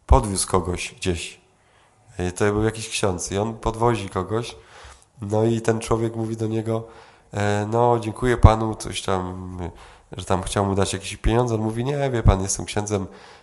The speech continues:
sam jechałem, to, to pana podwiozłem spokojnie.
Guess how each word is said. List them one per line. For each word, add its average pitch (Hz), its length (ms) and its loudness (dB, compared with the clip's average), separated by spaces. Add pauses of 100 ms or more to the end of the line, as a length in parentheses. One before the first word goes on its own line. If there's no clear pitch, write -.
sam - 280 0
jechałem, 98 420 2
to, 87 240 -4
to - 120 -10
pana 90 240 2
podwiozłem 90 460 -4
spokojnie. 92 540 -4